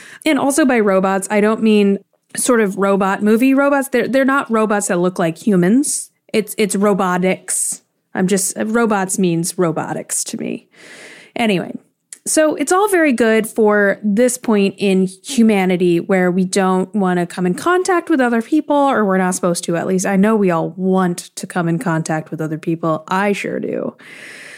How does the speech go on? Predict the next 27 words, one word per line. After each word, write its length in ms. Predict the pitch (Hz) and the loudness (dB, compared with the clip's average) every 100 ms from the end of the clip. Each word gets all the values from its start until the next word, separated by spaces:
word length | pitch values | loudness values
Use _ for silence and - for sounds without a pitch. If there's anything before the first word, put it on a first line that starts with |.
| - - - | -20 -8 -2
But 540 | 359 320 214 226 - _ - | 2 2 2 0 -4 _ 0
in 240 | 339 320 | 2 2
thinking 540 | 233 403 587 453 302 | 0 0 0 2 2
about 400 | 226 196 170 170 | 4 2 0 0
it, 220 | 185 294 - - - | 2 0 -4 -16 -2
'cause 260 | 349 320 - | 0 0 0
Truebird 480 | - 381 381 359 | 0 2 4 4
is 140 | 339 277 | 4 2
a 60 | |
fancy, 600 | 240 - 285 269 254 269 | -2 0 2 2 2 0
it's 140 | 240 226 | 0 -2
supposed 300 | 277 311 - | 0 0 2
to 40 | |
be 100 | 311 | 4
a 40 | 247 | 6
nice 440 | 214 208 214 - | 6 4 2 -2
experience, 1000 | - - - 190 175 226 359 415 - - _ _ | -4 -8 -4 -2 2 2 0 -2 -8 -8 _ _
but 200 | 262 320 | -4 0
I 80 | 349 | 0
can't 380 | 339 - 440 453 | -2 -2 -2 2
get 100 | 381 | 2
over 160 | 359 330 | 2 2
the 60 | |
fact 320 | 285 330 339 | 0 -2 0
that 120 | 339 285 | 0 0
it 160 | 247 | -2
just, 480 | - 320 320 - - | 0 0 0 -6 -12